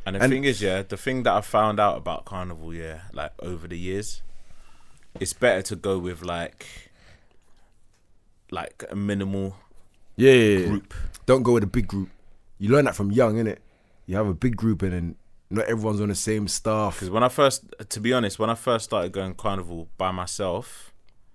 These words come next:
Speaker 1: um, the first time I did that, I went with one of my boys. It was just us two.
Speaker 2: Mm.
Speaker 1: And we had a fucking amazing time. And
Speaker 2: 'Cause
Speaker 1: then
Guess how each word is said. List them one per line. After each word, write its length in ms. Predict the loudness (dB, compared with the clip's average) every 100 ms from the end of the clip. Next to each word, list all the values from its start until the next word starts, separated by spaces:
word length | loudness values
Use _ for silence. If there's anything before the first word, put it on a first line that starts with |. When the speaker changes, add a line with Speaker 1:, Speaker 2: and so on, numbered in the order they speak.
| _ _ _ -20 _ _ -20 -8
Speaker 1:
um, 500 | -4 -2 -2 -6 -12 -14
the 100 | -14
first 380 | -8 0 0 0
time 180 | -2 -2
I 60 | -4
did 260 | -6 -6
that, 220 | -4 -6 -8
I 80 | -10
went 220 | -8 -10
with 400 | -10 -12 -14 -20 _ _
one 220 | -8 -6
of 60 | -6
my 100 | -8
boys. 400 | -8 -8 -10 -14
It 60 | -16
was 100 | -14
just 140 | -12 -10
us 160 | -10
two. 220 | -12 -16 -16 -6
Speaker 2:
Mm. 260 | -4 -4 -6 _ -14
Speaker 1:
And 200 | -12 -8
we 100 | -6
had 260 | -6 -8 -16
a 60 | -16
fucking 480 | -10 -6 -8 -8 -10
amazing 420 | -8 -8 -10 -12
time. 240 | -12 -14 -16 -20 -20 _ _ _ _ _ -20 _ -14
And 120 | -6
Speaker 2:
'Cause 100 | -2
Speaker 1:
then 380 | 0 0 -4